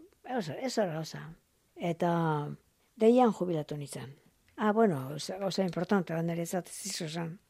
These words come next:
Behin topo nun Pagolakin, eh, o, Jose Antonio Pagolakin da. Bi urte hola izango zian, ni-, nizi jubilatu nintzela. Baina jubilazio hau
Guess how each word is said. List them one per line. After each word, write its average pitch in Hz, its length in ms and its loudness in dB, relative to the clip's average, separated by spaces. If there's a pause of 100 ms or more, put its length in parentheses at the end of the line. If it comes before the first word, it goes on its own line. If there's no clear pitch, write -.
(100)
Behin 240 220 4
topo 240 280 0
nun 220 520 2 (220)
Pagolakin, 165 800 -2
eh, 123 180 -10
o, 135 520 -16
Jose - 160 -8
Antonio 156 680 -6 (280)
Pagolakin 160 600 -4
da. 143 220 -12 (340)
Bi 285 180 4
urte 196 300 4
hola 170 200 6
izango 175 340 2
zian, 170 400 -2
ni-, 165 220 -8
nizi 185 240 -8
jubilatu 170 580 -4
nintzela. 156 500 -6 (500)
Baina 202 220 0
jubilazio 190 600 2
hau 208 140 0